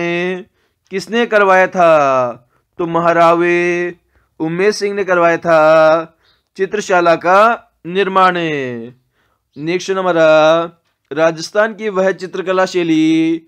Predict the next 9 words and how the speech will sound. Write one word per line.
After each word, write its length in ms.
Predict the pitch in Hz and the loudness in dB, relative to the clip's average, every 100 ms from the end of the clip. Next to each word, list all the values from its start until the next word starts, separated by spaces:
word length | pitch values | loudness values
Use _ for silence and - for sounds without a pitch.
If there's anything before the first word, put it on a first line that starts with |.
| _ _ _ _ - | _ _ _ _ -4
कौन 240 | 165 196 | 0 0
सी 220 | 202 226 220 | -2 -2 -2
है 120 | 208 | -2
जिसमें 840 | 180 170 180 175 175 175 180 185 - _ _ _ - | -4 -8 -6 -4 -2 -4 -6 -8 -16 _ _ _ -4
चित्रों 340 | 180 196 233 | -4 0 -2
पर 180 | 185 220 | 0 -2
चित्रकार 540 | - 165 185 185 202 185 | -4 -8 -4 2 2 0
के 200 | 175 185 185 185 180 185 185 _ _ _ - | -2 0 0 0 -2 -6 -10 _ _ _ -6
हस्ताक्षर 640 | 170 185 196 190 190 196 | -4 -2 0 0 0 -2